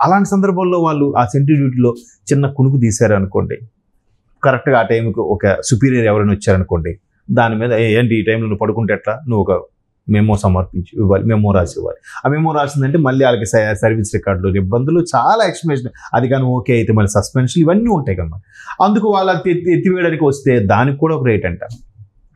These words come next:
అంటే చూడండి, కానిస్టేబుల్ స్థాయి నుంచి జిల్లా ఎస్పీల వరకు కూడా వాడి పోస్టింగ్ ఎక్కడ వేయించుకోవాలి, లేదంటే ఎక్కడ పోస్టింగ్ కావాలి,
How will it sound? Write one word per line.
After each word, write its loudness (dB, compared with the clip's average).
అంటే 2
చూడండి, 2
కానిస్టేబుల్ 0
స్థాయి 0
నుంచి 2
జిల్లా 2
ఎస్పీల 0
వరకు 2
కూడా 0
వాడి 2
పోస్టింగ్ 0
ఎక్కడ 0
వేయించుకోవాలి, 2
లేదంటే 0
ఎక్కడ 0
పోస్టింగ్ 0
కావాలి, 2